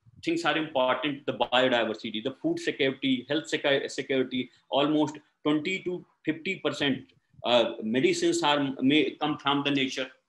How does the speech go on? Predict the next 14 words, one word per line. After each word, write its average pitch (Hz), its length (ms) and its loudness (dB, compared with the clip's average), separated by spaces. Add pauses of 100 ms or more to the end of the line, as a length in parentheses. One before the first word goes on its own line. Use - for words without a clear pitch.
(100)
Almost 143 360 0
seventy 165 420 -2
percent 151 320 -6 (100)
cancer 143 380 -2
drugs, 131 400 -4
infectious 147 520 -6
disease 139 460 -6
drugs 135 260 -6 (240)
come 156 160 0
from 135 260 0
the 127 60 -2
nature. 113 380 -2 (380)
If - 200 -6
talk, 147 240 0